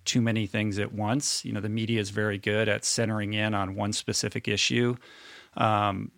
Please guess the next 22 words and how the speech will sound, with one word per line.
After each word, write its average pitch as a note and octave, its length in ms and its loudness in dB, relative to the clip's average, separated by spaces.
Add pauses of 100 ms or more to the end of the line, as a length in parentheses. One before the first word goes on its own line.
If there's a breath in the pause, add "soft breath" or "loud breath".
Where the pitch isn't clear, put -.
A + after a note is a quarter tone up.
(180)
and A#2 200 0
its A2 160 -2
acuteness. D#3 880 0 (180)
Uh, G#2+ 280 2
but A#2+ 200 0
when A#2 140 0
we A#2 100 0
look C3 300 4
at A#2 240 6 (920)
the A2+ 80 2
climate C3 380 6
emergency, A#2+ 1000 4 (680)
it's - 200 0
more C#3 180 6
difficult B2 800 4
to A#2 440 2
identify A2 1040 2 (200)
the G#2+ 600 -2 (400)
enemy A#2 600 2
that A2 240 0
we're G#2 360 0 (100)
marshaling A2 840 2